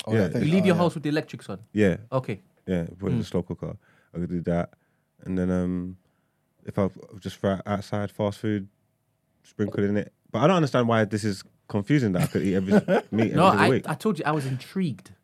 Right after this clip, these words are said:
Speaker 1: So what do you think? I just eat chicken every day?
Speaker 3: N-, no, I didn't say that. I, when you just said you ran through the entire gamut of <laughs> meat during the week,
Speaker 1: Yeah.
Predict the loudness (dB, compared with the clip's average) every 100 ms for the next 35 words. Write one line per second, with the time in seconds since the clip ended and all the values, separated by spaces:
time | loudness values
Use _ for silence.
0 | _ _ _ _ _ _ _ _ _ _
1 | 4 6 8 6 6 4 4 4 6 6
2 | 6 4 0 _ -8 -2 0 0 -2 -2
3 | 0 0 -4 -6 -6 -4 -4 -6 -8 -6
4 | -2 2 2 2 -2 -2 -2 -2 -2 0
5 | 0 -4 -8 -4 -4 -4 -6 -4 -2 -2
6 | -4 -6 -6 -6 -6 -8 -18 _ _ _
7 | _ _ -4 -2 0 0 -2 -6 _ -4
8 | -2